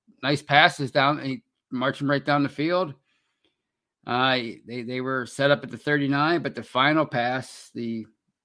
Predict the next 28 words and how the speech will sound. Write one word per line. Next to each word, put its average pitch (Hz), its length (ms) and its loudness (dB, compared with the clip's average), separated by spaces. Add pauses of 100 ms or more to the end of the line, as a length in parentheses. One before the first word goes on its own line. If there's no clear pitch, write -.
(140)
little 123 260 -4
two-yard 131 500 4
out 127 300 0
to 117 320 -2 (880)
Pat 127 240 0
Freiermuth, 135 560 4
the 117 100 -6
rookie 120 240 -6
tight 123 280 2
end, 131 220 0
he 123 120 -2
fumbled. 123 460 -4 (460)
And 139 260 2
I 156 100 6
really 180 220 8
don't 165 160 6
know 151 140 6
what 147 240 2 (760)
they 143 120 4
were 143 80 6
trying 151 220 6
to 135 80 2
accomplish 139 440 2
on 127 140 0
that, 127 220 0
on 120 140 -4
that 117 220 -4
pass. 117 580 -4